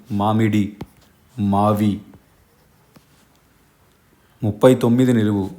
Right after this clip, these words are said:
గరళం, విషం. నలభై ఒకటి అడ్డం,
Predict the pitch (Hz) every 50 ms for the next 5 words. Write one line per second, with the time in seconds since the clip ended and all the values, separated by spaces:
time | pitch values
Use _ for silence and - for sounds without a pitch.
0 | 127 101 107 107 104 113 117 120 117 107 92 - - - - _ _ - - -
1 | - - 107 92 98 95 - - 120 110 110 98 92 - - - _ _ _ _
2 | - _ _ _ _ - - - _ _ _ - _ _ _ _ _ _ _ _
3 | _ _ _ _ _ _ _ _ _ - _ _ _ _ _ _ _ - 110 110
4 | 110 113 117 131 131 127 123 131 120 123 113 107 101 107 107 104 101